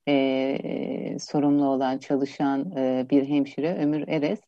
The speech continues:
çalıştığı yerde sağlık kuruluşunda, e, silahlı saldırıya uğrayarak dün öldürüldü. E, bunun tabii kadına cinayet boyutu,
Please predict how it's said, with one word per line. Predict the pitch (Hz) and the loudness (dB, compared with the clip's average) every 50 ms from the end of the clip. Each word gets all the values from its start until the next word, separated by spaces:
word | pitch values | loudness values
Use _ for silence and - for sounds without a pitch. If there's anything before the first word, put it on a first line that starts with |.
| _ _ | _ _
çalıştığı | - - 170 165 175 - - - | -2 0 0 0 0 -4 0 2
yerde | 220 220 214 190 151 139 131 120 - 135 | 4 4 4 4 4 2 2 2 0 -2
sağlık | - - - - 160 180 208 - | -2 0 0 0 2 0 -2 -2
kuruluşunda, | - 185 160 143 123 123 120 - - - 131 120 127 151 170 208 240 - _ - - - - _ _ _ | -2 0 2 2 2 0 -2 -4 -4 -2 -2 0 2 4 2 2 2 -2 _ -20 -20 -20 -20 _ _ _
e, | 165 160 160 156 156 151 151 151 151 147 147 143 143 - 165 - - - - - _ | 2 2 4 2 2 0 0 0 0 0 2 0 0 0 -2 -6 -10 -12 -18 -10 _
silahlı | 160 160 165 160 170 180 | 4 4 4 6 4 0
saldırıya | 175 - - 165 165 160 - 170 180 180 180 175 156 - | -2 0 2 2 2 0 0 0 2 2 2 2 0 0
uğrayarak | - 160 156 165 170 160 156 185 214 220 - - | 0 0 0 2 0 2 2 2 0 0 0 0
dün | 202 202 202 - | 0 0 2 4
öldürüldü. | 180 180 175 175 170 175 190 180 190 180 170 - - 139 147 - _ _ _ _ _ _ - - _ _ _ | 4 4 4 4 4 2 4 6 6 4 4 2 0 0 0 -2 _ _ _ _ _ _ -20 -20 _ _ _
E, | - 160 156 156 156 160 156 147 | 0 0 2 2 0 0 0 0
bunun | - 180 180 185 185 | 0 2 2 2 2
tabii | 185 - 175 190 185 | 2 2 2 2 2
kadına | 185 - 180 180 - 185 190 190 | 2 0 0 4 4 4 4 4
cinayet | 185 - 175 180 175 180 185 185 185 185 - _ | 2 2 2 2 4 4 2 2 0 -4 -6 _
boyutu, | - 165 170 170 165 - - 185 180 175 160 - | 0 2 2 2 0 0 2 2 4 4 2 0